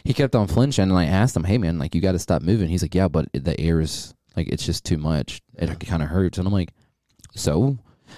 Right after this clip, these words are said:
Speaker 1: Like, dude, you, you come in here to do makeup. Do you want me to lightly take my time and do your fucking makeup, dude? I have maybe ten, fifteen minutes with you. Get the hell out.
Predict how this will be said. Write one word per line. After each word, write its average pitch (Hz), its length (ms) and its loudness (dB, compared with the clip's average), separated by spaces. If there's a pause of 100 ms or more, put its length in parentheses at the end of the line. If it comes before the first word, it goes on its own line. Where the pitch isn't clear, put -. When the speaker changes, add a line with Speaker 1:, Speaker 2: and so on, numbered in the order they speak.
(120)
Speaker 1:
Like, 117 100 2
dude, 123 100 4
you, 117 180 4
you 120 140 4
come 123 220 2
in 131 100 2
here 117 140 4
to 107 80 2
do 101 160 2
makeup. 85 500 2
Do 90 60 0
you 98 80 6
want 104 160 2
me 104 80 2
to 92 100 2
lightly 90 640 0
take - 320 -2
my 92 120 2
time 82 460 0
and 90 160 -2
do 82 80 2
your 78 220 2
fucking 87 420 -4
makeup, 85 340 -2
dude? 101 160 2
I 101 120 0
have 113 500 -2
maybe 123 640 4
ten, 110 280 0
fifteen 107 380 0
minutes 90 260 0
with 87 180 -2
you. 82 100 0
Get 87 160 -4
the 85 60 0
hell 80 180 0
out. 71 280 -2